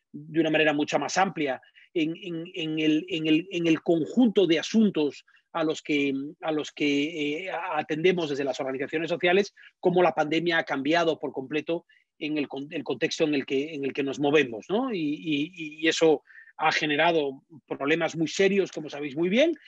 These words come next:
pero yo creo que ha generado también oportunidades, eh, eh, en fin, muy explícitas, que si somos capaces de aprovecharlas, pueden, eh, transformar la realidad que seremos en las próximas décadas, ¿no?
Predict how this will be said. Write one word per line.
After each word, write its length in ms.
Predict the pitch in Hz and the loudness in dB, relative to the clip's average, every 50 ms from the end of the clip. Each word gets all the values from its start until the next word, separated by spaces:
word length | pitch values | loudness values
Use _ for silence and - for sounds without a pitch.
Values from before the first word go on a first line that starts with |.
| - - _ _ | -20 -20 _ _
pero 160 | - 190 185 208 | 0 2 4 4
yo 160 | 190 285 - | 4 4 4
creo 160 | 320 311 269 | 2 0 2
que 80 | 294 262 | 0 -2
ha 40 | |
generado 380 | - 233 233 220 226 226 214 190 | -2 -4 -6 -4 -4 -4 -4 -6
también 300 | - 170 165 185 208 226 | -6 -8 -6 -4 -4 -4
oportunidades, 880 | 220 - 170 151 - 147 139 139 143 147 151 156 165 165 160 - - - | -4 -4 -6 -10 -8 -10 -8 -4 -4 -2 0 0 0 -2 -2 -6 -12 -12
eh, 380 | 185 170 156 151 143 143 143 160 | -10 -8 -6 -6 -6 -6 -8 -8
eh, 480 | 185 180 147 139 131 127 127 123 120 120 - _ _ _ _ _ _ - 143 139 139 143 143 - | -8 -8 -4 -2 -2 -2 -2 -2 -4 -6 -10 _ _ _ _ _ _ -18 -14 -12 -12 -12 -12 -14
en 140 | - - | -14 -8
fin, 220 | - - 196 185 165 | 0 2 2 2 4
muy 300 | 147 151 165 180 185 175 | 4 4 6 6 6 4
explícitas, 800 | 147 - - - - 220 285 254 - 233 196 - 247 262 262 - | 4 0 -6 0 4 4 4 4 2 0 0 0 0 0 0 -4
que 120 | - - - | -8 -10 -10
si 100 | - - | -8 -6
somos 260 | - 185 190 175 - | -6 -4 -4 -4 -4
capaces 360 | 185 175 - 160 - - 151 | -6 -6 -6 -6 -8 -6 -6
de 80 | 151 143 | -6 -4
aprovecharlas, 640 | - 147 143 139 - 175 175 170 180 180 - - _ - _ _ _ _ _ | -4 -4 -6 -4 -2 -2 0 0 0 -2 -2 -6 _ -20 _ _ _ _ _
pueden, 440 | _ 156 151 147 156 151 156 156 165 | _ -2 0 0 0 -2 -2 -4 -6
eh, 420 | 170 175 151 147 165 185 185 156 123 | -6 -6 -6 -4 -6 -6 -8 -10 -6
transformar 720 | - - 151 139 - - 165 151 143 143 170 180 185 175 | -4 -4 -4 -4 -4 -2 -2 -2 2 4 4 4 4 4
la 100 | 160 151 | 2 0
realidad 380 | 135 135 135 135 135 135 147 143 | -2 -2 -4 -4 -2 -2 -4 -4
que 80 | - | -6
seremos 460 | - - 139 139 143 143 143 135 _ _ _ _ _ _ _ _ | -8 -6 -6 -4 -4 -4 -6 -10 _ _ _ _ _ _ _ _
en 80 | - 156 | -6 -6
las 120 | - - | -4 -4
próximas 380 | - 170 - - 170 151 131 - | -6 -8 -6 -6 -8 -8 -4 -4
décadas, 400 | 160 143 - 120 110 113 117 135 | -4 -4 -4 -6 -10 -10 -10 -8
¿no? 160 | 196 254 | -8 -10